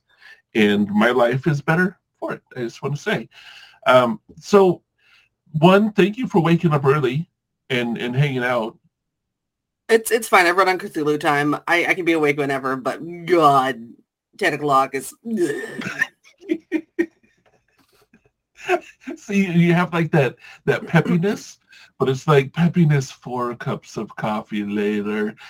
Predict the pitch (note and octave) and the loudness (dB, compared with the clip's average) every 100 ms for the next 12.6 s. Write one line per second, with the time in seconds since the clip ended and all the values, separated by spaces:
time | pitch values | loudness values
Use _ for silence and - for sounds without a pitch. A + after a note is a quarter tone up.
0 | - - G#3 F#3 C#3+ G2 - - _ _ | -12 0 4 4 2 0 -10 -20 _ _
1 | C3+ C3+ C#3 C3+ B2 - - - - A#3 | 0 4 2 2 -6 -12 -6 -6 4 6
2 | F3 D3 - G#3 D#3 - D#3+ G3 C#3+ B2 | 6 4 2 4 4 4 4 6 4 2
3 | A2+ - - _ _ _ F3+ F3+ - G3 | -2 -2 -16 _ _ _ -6 -6 0 2
4 | A3 A3+ A3+ G#3 F#3 D3 - D3+ B2+ B2+ | 4 4 2 0 -2 -2 -2 -2 -2 -4
5 | _ - F3 C3+ G#2 C3 C#3+ _ - - | _ -2 2 2 0 -6 -12 _ -20 -20
6 | _ - - C#3 - _ _ _ _ _ | _ -6 -2 -2 -2 _ _ _ _ _
7 | _ - G#3 D#3+ - D3+ D3+ C3 B2+ B2 | _ -2 0 0 0 -2 0 -6 -6 -8
8 | C3 G#3+ - D4 A#3 F3+ C#3+ D3+ B2 - | -6 -8 -6 4 4 4 2 0 0 -4
9 | _ - B2+ B2 - D#3+ D#3+ D3+ C3 B2 | _ -16 -12 -12 -6 -2 2 2 2 -2
10 | B2 B2+ C3 _ _ _ _ _ _ - | -4 -12 -16 _ _ _ _ _ _ 2
11 | G#3+ E3+ G3 E4 F4 - A3 G3 F3 D#3+ | 4 6 4 4 -6 -4 -2 -2 2 4
12 | D#3+ D#3+ - C3 C3+ | 4 2 0 2 2